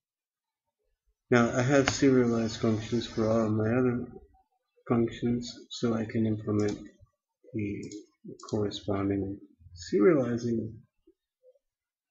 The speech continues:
uh, functions for these substates.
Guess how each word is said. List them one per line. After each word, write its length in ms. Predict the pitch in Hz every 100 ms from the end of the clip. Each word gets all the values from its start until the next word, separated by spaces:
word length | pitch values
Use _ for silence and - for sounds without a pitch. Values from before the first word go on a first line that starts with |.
| - 117
uh, 160 | 110 110
functions 680 | 120 113 - 113 107 - -
for 160 | 113 104
these 460 | 107 104 104 - - -
substates. 760 | 127 117 - - 117 123 -